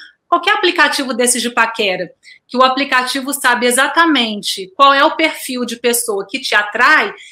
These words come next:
então ele, ele apresenta um perfil que te atrai e te apresenta dez que não te atraem, justamente pra você continuar lá no aplicativo e virando pra direita ou pra esquerda. Porque se ele te apresentar na mesma hora todas as pessoas que te atraem,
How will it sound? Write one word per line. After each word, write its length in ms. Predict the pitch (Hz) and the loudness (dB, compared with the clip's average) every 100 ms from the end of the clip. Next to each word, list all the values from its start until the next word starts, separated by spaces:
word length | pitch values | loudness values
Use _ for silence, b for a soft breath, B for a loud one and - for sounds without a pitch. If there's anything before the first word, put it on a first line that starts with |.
| B | B
então 260 | 226 220 262 | -8 -2 0
ele, 120 | 285 294 233 | 2 0 0
ele 140 | 254 | 2
apresenta 720 | 277 277 269 254 220 214 208 - | 2 0 0 0 -4 -6 -8 -4
um 140 | 320 | -4
perfil 300 | 339 320 254 | -2 -4 -4
que 60 | 240 | -6
te 100 | - | -4
atrai 540 | 208 - 233 269 311 | -4 2 4 4 0
e 100 | 294 | -6
te 80 | 262 | -6
apresenta 560 | 269 254 240 247 269 254 | -2 -2 0 -2 -2 -4
dez 420 | 196 262 320 330 | 0 2 2 0
que 100 | - | -2
não 160 | 254 247 | -6 -4
te 100 | 247 | -4
atraem, 580 | 208 220 208 202 185 170 b b | -4 2 2 2 -4 -16 b b
justamente 720 | - 226 320 - 277 254 285 - | -10 -6 -4 2 2 2 -4 -2
pra 160 | 277 | -2
você 240 | 277 269 262 | -2 -2 -4
continuar 800 | 294 285 - 262 240 254 302 311 | -2 -4 -4 -4 2 4 4 4
lá 120 | 240 | 4
no 80 | 233 | 2
aplicativo 1040 | 226 214 220 202 - - 262 302 277 285 | -2 -4 -4 -4 -6 -8 -4 -4 -6 -10
e 220 | 262 269 - | -10 -10 -12
virando 640 | 196 240 240 262 285 240 | -8 -4 0 4 4 2
pra 160 | 233 226 | -2 -2
direita 440 | 220 214 233 254 | -2 0 0 0
ou 60 | 285 | 0
pra 100 | 277 | 0
esquerda. 500 | 285 - 226 202 190 B B B | -2 -2 -2 -2 -8 B B B
Porque 240 | - 320 302 | -4 0 0
se 120 | 311 | 0
ele 100 | 285 | 0
te 100 | - | -2
apresentar 560 | 294 285 285 294 294 277 | -2 0 0 2 4 4
na 100 | 277 | 4
mesma 320 | 311 330 294 | 2 2 4
hora 240 | 247 247 | 2 2
todas 320 | 269 320 370 320 | 2 2 2 -2
as 140 | 320 | -2
pessoas 360 | - 269 247 240 | -2 -2 -2 -4
que 120 | 226 | -4
te 100 | - | -2
atraem, 480 | 208 - 302 330 | -2 2 4 4